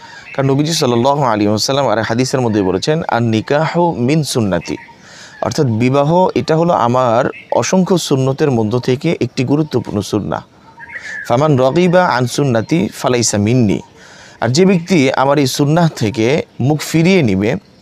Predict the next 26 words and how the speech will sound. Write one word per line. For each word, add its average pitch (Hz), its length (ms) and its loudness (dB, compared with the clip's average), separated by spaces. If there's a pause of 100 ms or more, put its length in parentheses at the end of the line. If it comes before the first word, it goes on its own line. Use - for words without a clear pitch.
(360)
অর্থাৎ 131 280 2
বিবাহকে 160 640 2 (220)
অবহেলা 147 440 4
করে 113 300 0 (460)
হারাম 139 520 2
সম্পর্কে 127 720 0 (220)
নিজেকে 131 420 0
জড়াবে, 101 440 2 (560)
ফালাইসা 131 480 0
মিন্নি, 139 440 4 (200)
সে - 280 -2
আমার 120 360 2 (140)
উম্মতের 190 420 2
অন্তর্ভুক্তই 110 760 0
নয়। 60 200 -6 (420)
প্রিয় 135 200 0
দর্শক, 117 360 0 (120)
এই - 80 0
শাওয়াল 139 420 2
মাসের 110 340 -2
চতুর্থ 165 400 0
যে 120 180 2
গুরুত্বপূর্ণ 131 580 0
আমল 101 340 0
সেটি 147 280 -2
হলো 135 240 2